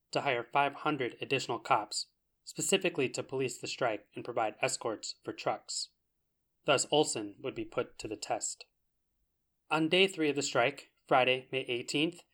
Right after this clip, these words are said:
the Citizens Alliance and the Employers Advisory Committee held a rally at their headquarters on thirteen twenty-eight Hennepin Avenue for the employing class. It was presided by C C Weber, the grandson of John Deere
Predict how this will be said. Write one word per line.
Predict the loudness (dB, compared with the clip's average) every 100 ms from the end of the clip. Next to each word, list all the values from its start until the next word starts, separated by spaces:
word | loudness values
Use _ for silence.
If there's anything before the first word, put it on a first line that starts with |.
| _ _ _ _ -4
the | 2
Citizens | 4 4 4 4
Alliance | 6 6 4 0 -4
and | -2
the | -2
Employers | 0 2 2 2
Advisory | 0 2 2 0 -4
Committee | -4 -2 -2 -4 _ _
held | 2 4
a | 4
rally | 6 6 4 2
at | 0
their | 2 2
headquarters | 0 -2 -2 -2 -2 -6 -10
on | -2
thirteen | 0 0 -2
twenty-eight | -6 -4 0 -2 -2
Hennepin | -6 -6 -4 0
Avenue | 2 2 -4 -10 _ _ 0
for | 0 0 -4
the | -4
employing | -4 -4 -4 -2 -8
class. | -8 -8 -6 -8 -8 _ _ _ _ _ _ _ _ _ _ _
It | 0
was | 0
presided | 2 4 6 6 4 2
by | 2
C | 2 0 -2
C | 0 0
Weber, | 2 2 0 -4 _ _ _ _
the | -4
grandson | 2 2 4 2 0
of | 0
John | 0 0 0
Deere | 0 0 -4